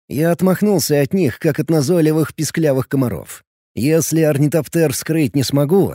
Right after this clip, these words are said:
то остальные «если» уже даже не понадобятся, что об этом раньше времени переживать. Рассекая плотный снег, валивший с неба,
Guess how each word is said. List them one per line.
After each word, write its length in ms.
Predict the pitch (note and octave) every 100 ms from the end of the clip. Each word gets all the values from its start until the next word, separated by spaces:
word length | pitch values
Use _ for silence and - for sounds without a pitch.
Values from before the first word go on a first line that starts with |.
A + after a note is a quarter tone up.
| -
то 120 | -
остальные 580 | C3 - A#2+ C3 F3+ C#3
«если» 440 | E2+ C2 - -
уже 320 | D2+ C#3+ E3+ E3
даже 280 | F3+ E3
не 80 | F3+
понадобятся, 840 | D#3+ E3 F3 D3+ A#2 - C#2 A1 - -
что 300 | - A#3+ -
об 120 | A#2+
этом 220 | A#2 A#2+
раньше 280 | B2+ A2+ C#3+
времени 380 | D#3 C#3+ A2+ G2+
переживать. 680 | A2 A2 G#2 C#2 A#1 - _ _ _ _ _ _ -
Рассекая 600 | G2 G#2+ - B2 C#3+ B2+
плотный 400 | C#3 C3+ C3 B2
снег, 540 | - F3 A2+ - -
валивший 560 | - B2+ D#3 G#2 - A#2+
с 80 | -
неба, 400 | F#3+ - A#1